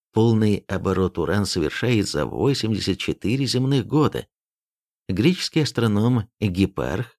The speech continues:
во втором веке до нашей эры наблюдал Уран, но думал, что это звезда.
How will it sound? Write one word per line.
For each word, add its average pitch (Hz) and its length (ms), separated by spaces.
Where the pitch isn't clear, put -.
во 92 160
втором 76 380
веке 98 320
до 69 140
нашей 64 320
эры 156 320
наблюдал 107 720
Уран, 90 500
но 113 200
думал, 196 360
что - 400
это 143 320
звезда. 82 520